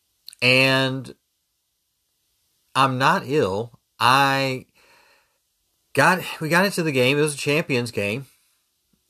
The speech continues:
And I liked it. Um, but over time, uh,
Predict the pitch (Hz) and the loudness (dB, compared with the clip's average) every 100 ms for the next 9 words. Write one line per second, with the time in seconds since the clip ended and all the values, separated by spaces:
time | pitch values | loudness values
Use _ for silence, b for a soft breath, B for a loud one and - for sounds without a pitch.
0 | _ _ _ _ _ _ 135 143 143 143 | _ _ _ _ _ _ 2 4 4 0
1 | 139 135 - _ 143 143 170 208 110 123 | -2 -10 -18 _ -4 0 0 0 -2 -2
2 | - _ _ _ _ _ _ _ 123 120 | -6 _ _ _ _ _ _ _ -6 -2
3 | 120 113 b b b b _ _ _ _ | 0 -2 b b b b _ _ _ _
4 | 117 139 143 - 135 185 190 - - 160 | 0 4 4 2 -4 -2 -4 -6 -6 0
5 | 165 123 110 107 107 _ _ _ _ _ | 2 4 2 0 -6 _ _ _ _ _
6 | _ _ - 110 107 104 | _ _ -10 -4 -2 -2